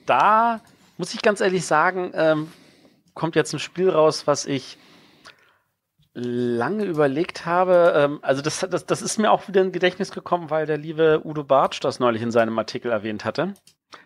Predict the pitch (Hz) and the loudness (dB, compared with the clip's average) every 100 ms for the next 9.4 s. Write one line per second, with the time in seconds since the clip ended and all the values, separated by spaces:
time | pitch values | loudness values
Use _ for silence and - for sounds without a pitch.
0 | _ 165 147 - 139 - 214 233 131 123 | _ -2 0 0 -2 0 2 2 2 -2
1 | 120 98 85 _ _ - - _ _ _ | 0 -4 -4 _ _ -20 -20 _ _ _
2 | _ 120 143 - 131 - - 170 - 151 | _ -8 -6 -2 -2 -2 -4 -4 0 -2
3 | 147 143 135 131 120 147 165 160 131 - | 0 2 4 4 4 2 4 2 -2 0
4 | 131 330 - - 131 120 127 123 120 117 | -2 -2 -6 -8 -8 -2 0 0 -2 -10
5 | - _ - 139 139 127 - 147 151 127 | -20 _ -4 -4 0 0 2 0 2 -2
6 | - 120 117 131 - 226 220 190 139 113 | -6 -6 -4 -6 -6 -8 -8 -8 -6 -4
7 | 127 123 120 113 107 107 110 127 135 113 | -4 -4 -2 -2 -2 -2 -2 0 0 -2
8 | 104 117 135 139 - 120 113 107 147 165 | 0 2 4 2 0 -4 2 2 2 0
9 | 147 165 - | 0 -4 -6